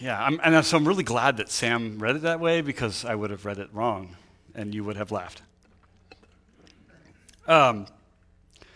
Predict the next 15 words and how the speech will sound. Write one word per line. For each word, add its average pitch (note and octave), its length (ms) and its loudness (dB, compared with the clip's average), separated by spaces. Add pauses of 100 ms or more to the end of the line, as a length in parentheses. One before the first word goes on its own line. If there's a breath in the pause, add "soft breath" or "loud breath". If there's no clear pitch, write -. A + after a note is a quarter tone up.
(640 soft breath)
so G#3+ 220 12
the G#3 160 2
imagery F3 440 6
begins D3+ 680 2
to B2+ 60 -6
change. F#2+ 520 0 (320)
I, F3+ 80 6 (120)
I F#3 40 10
want G3+ 200 6
you G3 60 2
to - 60 -2
kind F#3+ 180 6
of E3+ 60 6
imagine C3 480 4
this. F#2 320 -12